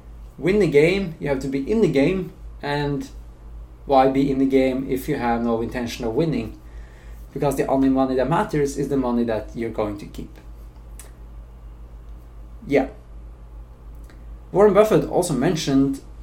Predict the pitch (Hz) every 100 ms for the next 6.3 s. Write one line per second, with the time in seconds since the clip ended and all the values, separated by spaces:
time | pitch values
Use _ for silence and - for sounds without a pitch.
0 | - 147 123 135 147 156 - - - 143
1 | 151 160 151 - 131 120 131 131 - 120
2 | 120 110 131 156 - 117 107 - - -
3 | 131 135 139 127 123 120 - - - -
4 | - - - - - 135 131 135 - -
5 | 139 131 131 165 131 104 - - 113 -
6 | - -